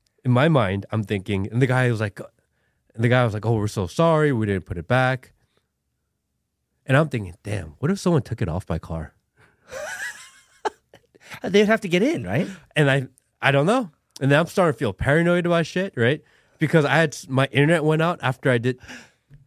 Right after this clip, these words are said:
Speaker 1: Dude, my
Speaker 2: Bro.
Speaker 1: internet went out the morning after I did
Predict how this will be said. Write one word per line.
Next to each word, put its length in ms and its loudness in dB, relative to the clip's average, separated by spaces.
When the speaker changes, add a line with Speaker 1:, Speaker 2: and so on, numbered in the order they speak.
Speaker 1:
Dude, 360 2
my 260 2
Speaker 2:
Bro. 100 2
Speaker 1:
internet 480 4
went 260 2
out 300 -2
the 220 2
morning 600 2
after 560 0
I 120 4
did 400 2